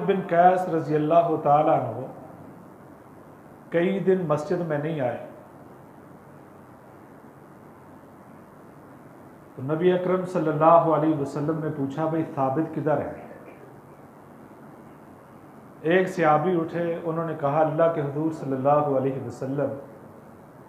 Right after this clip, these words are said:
मैं आपको इसके बारे में आगाह करूँगा।" वो सहाबी जाते हैं,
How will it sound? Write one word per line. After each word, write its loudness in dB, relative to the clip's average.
मैं 0
आपको 6
इसके -2
बारे 6
में -2
आगाह 4
करूँगा।" -6
वो -6
सहाबी 4
जाते 2
हैं, -10